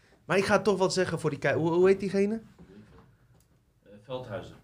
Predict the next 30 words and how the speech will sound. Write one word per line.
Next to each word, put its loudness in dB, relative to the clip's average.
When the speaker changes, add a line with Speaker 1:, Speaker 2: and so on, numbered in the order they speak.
Speaker 1:
Veldhuizen, 0
Speaker 2:
Ah, -8
Speaker 1:
oh. -2
Speaker 2:
Veldhuizen. -8
Speaker 1:
Oké. 0
Ik 0
ga 6
je 6
mijn 4
verhaal 4
over 0
crypto -2
vertellen. 4
Ik 2
heb 4
het -6
eer-, -2
eerder 0
al 2
een -4
keer -4
verteld. 4
Ik 2
heb, 6
eh, 6
Bitcoin 4
ontdekt 0
bij 4
twintig 2
euro. 8